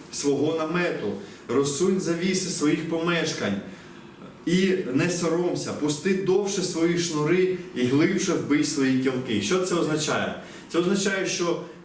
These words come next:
прийде таке благословіння, що місце, на якому ти сьогодні живеш, його буде занадто мало. Його буде занадто мало. І якщо ми знаємо історію, наприклад, нашого міста,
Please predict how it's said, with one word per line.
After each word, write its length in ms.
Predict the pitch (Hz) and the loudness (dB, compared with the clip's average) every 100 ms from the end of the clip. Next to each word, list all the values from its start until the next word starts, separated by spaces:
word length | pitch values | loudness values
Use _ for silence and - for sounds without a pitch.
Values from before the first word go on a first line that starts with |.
| - | 0
прийде 360 | 156 208 190 | 2 4 2
таке 340 | 165 165 196 208 | 0 0 0 0
благословіння, 840 | 196 175 170 170 165 156 123 98 98 - - | 0 -2 -4 -2 0 0 0 -2 -4 -10 -6
що 160 | - | -2
місце, 460 | 131 170 226 - 185 | 2 2 2 2 0
на 100 | 175 | 0
якому 320 | 170 170 165 | 0 0 0
ти 120 | 156 | 0
сьогодні 440 | 143 143 151 147 143 | 0 2 0 0 0
живеш, 540 | 147 139 120 101 - - - - - - - - - - - - - - | 2 2 0 -2 -6 -12 -18 -20 -20 -20 -20 -20 -20 -18 -18 -18 -14 -4
його 200 | 127 160 | 0 0
буде 280 | 165 165 156 | 2 2 2
занадто 440 | 151 156 151 143 | 0 0 -2 -2
мало. 380 | 123 110 98 - - - - - | 0 0 -2 -6 -12 -16 -18 -14
Його 200 | 113 127 | -2 0
буде 240 | 151 147 139 | 2 2 2
занадто 500 | 135 147 165 160 156 | 0 0 -2 -2 -2
мало. 320 | 147 - - - - - | -2 -2 -4 -6 -10 -8
І 140 | 127 135 143 | 0 4 4
якщо 460 | 147 139 139 202 | 2 2 0 0
ми 160 | 208 196 | 0 0
знаємо 360 | 180 185 180 165 | 0 -2 0 -2
історію, 380 | 160 185 160 | 0 0 0
наприклад, 460 | 143 147 156 135 113 | -2 0 0 0 -2
нашого 440 | 156 190 185 160 156 | -2 -2 -2 -2 -2
міста, 560 | 156 156 147 135 123 | 0 0 0 0 -2